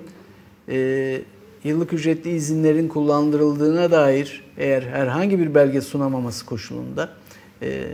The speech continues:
ve fazla mesailerin ödenmesiyle, ödendiğiyle alakalı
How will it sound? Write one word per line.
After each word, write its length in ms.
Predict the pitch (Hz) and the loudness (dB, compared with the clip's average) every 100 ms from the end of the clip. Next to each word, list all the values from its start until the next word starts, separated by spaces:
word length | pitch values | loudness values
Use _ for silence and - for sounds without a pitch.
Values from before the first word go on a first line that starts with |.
| - | -8
ve 220 | 143 147 147 - | -2 -2 -4 -12
fazla 340 | - 143 135 196 | -4 -2 0 -2
mesailerin 520 | 190 - 147 139 135 | 0 4 4 4 2
ödenmesiyle, 720 | 131 131 123 120 - 120 120 | 0 -2 -2 -4 -6 -4 -2
ödendiğiyle 540 | 123 131 127 143 151 | -2 -2 -2 0 0
alakalı 540 | 139 131 127 120 131 | 0 0 -4 -4 -8